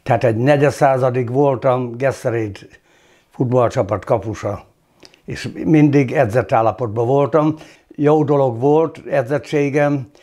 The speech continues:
akár a versenyeken, mert ugye a tűzoltó versenyeken én is szinte ilyen negyven éves koromig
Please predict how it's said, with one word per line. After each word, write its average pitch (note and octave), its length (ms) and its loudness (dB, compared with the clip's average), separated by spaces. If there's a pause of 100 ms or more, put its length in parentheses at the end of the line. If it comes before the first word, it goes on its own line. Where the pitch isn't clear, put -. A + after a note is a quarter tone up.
(160)
akár A#2+ 380 0
a A2+ 80 0
versenyeken, C#3 680 0
mert C3+ 180 -2
ugye B2+ 180 0
a A#2 60 0
tűzoltó B2+ 440 -2
versenyeken B2 680 0
én B2 180 -2
is - 220 -10 (340)
szinte A#2+ 800 -2 (640)
ilyen B2 220 2
negyven B2 340 2
éves A#2+ 300 0
koromig A#2+ 640 -2